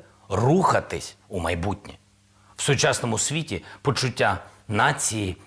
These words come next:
єдиним цілим виникає не тільки завдяки спільним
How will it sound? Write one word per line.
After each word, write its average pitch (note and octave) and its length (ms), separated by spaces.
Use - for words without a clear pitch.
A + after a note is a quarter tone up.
єдиним A2+ 720
цілим C3+ 420
виникає A#2+ 420
не D#3+ 180
тільки F#2+ 460
завдяки G2 500
спільним G#2+ 480